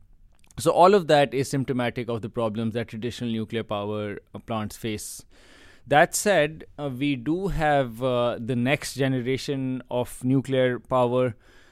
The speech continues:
that is still not fully commercially viable, but at the same time, the, uh,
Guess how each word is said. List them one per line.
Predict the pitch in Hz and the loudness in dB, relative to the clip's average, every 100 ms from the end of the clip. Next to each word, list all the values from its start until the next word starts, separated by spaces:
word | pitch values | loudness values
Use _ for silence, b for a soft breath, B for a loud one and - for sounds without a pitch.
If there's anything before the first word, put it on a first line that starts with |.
| b - | b -2
that | 135 135 127 | 2 2 2
is | 156 | 0
still | - 202 202 202 185 | 0 4 4 4 0
not | 131 139 151 151 | 2 4 4 2
fully | - 160 156 | 0 2 4
commercially | 151 143 135 147 131 | 2 0 0 0 0
viable, | 113 117 120 208 240 - | 0 0 0 -4 -6 -12
but | 113 127 | -6 -2
at | 120 | -2
the | 131 | -4
same | - 139 135 | -4 -2 -2
time, | 127 127 127 127 | -2 -2 0 -2
the, | 120 117 113 104 - - | -2 -4 -6 -8 -12 -10
uh, | 120 117 | -6 -6